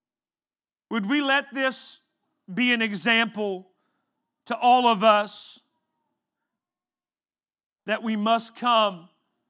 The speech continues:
to worship Jesus? Just like the wise men came to worship Him,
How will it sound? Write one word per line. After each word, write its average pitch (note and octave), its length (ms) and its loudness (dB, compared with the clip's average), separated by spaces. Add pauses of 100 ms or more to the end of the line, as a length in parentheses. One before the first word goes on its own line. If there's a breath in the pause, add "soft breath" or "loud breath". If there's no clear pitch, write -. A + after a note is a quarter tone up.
(1000)
to F#3 100 -8
worship F#3 640 0 (800)
Jesus? C#3+ 720 -12 (960)
Just B3 260 -2
like B3+ 220 0
the B3+ 100 -8
wise A#3+ 440 0
men A3+ 180 -10
came G#3+ 440 -6
to G#3 100 -12
worship G3 480 -10
Him, D3 300 -16